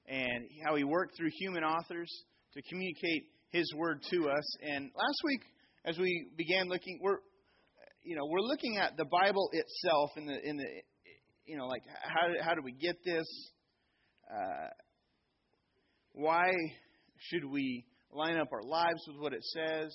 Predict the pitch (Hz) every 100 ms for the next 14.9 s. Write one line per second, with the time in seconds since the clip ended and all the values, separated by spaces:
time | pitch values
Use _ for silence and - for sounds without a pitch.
0 | - 160 156 143 127 101 - - 170 160
1 | 143 139 214 185 151 160 - - 165 135
2 | 151 139 131 143 143 131 113 131 139 127
3 | 117 _ _ _ _ 120 - 143 120 131
4 | 131 - 139 127 - _ _ _ 143 135
5 | 131 220 240 202 185 190 190 143 170 170
6 | _ _ _ - 170 156 - 220 208 185
7 | - 196 185 175 151 135 147 160 - -
8 | _ _ _ _ _ _ _ _ 165 156
9 | - 175 117 - 131 113 - - _ _
10 | _ _ _ _ _ - - _ 127 123
11 | 170 175 - - 131 139 135 135 123 139
12 | 143 _ _ _ _ _ _ _ _ _
13 | _ _ _ - 190 175 185 160 - 160
14 | 143 190 196 165 143 143 151 151